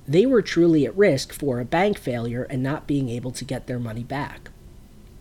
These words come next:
When word got out that Silicon Valley Bank may have solvency issues,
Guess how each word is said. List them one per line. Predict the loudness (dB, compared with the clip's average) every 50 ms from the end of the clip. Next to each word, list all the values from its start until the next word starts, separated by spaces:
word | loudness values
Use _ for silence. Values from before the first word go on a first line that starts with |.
| -20 -20 -20 -20 -20 -20 -20 -20 -20 -20 -20 -20 -20 -6 0
When | 4 6 6 8
word | 8 6 6 4 2 2
got | 0 0 0 0
out | -2 -4 -4 -6 -6 -6
that | -6 -6 -4 -2
Silicon | -2 0 0 0 0 -2 -2 -2 -2 -2
Valley | -2 -2 -2 -2 -2 -4
Bank | -4 -4 -2 0 0 0 -2 -4 -4
may | -4 -4 -4
have | -4 -4 -6 -6
solvency | -4 -2 -2 0 0 0 -2 -4 -4 -8 -8 -8
issues, | -8 -10 -10 -8 -10 -10 -10 -12 -14